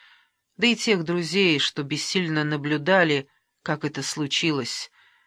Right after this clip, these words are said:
Лучше бы они все умерли, а Артур остался бы с ней. «Боюсь, ее высочество не в себе»,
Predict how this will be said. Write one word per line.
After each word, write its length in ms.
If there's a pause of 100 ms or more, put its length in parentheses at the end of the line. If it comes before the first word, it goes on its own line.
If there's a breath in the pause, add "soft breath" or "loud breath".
(340 soft breath)
Лучше 380
бы 120
они 200
все 300
умерли, 640 (480 loud breath)
а 160
Артур 500 (200 soft breath)
остался 680
бы 140
с 180
ней. 320 (1600 soft breath)
«Боюсь, 680
ее 220
высочество 760
не 220
в 40
себе», 540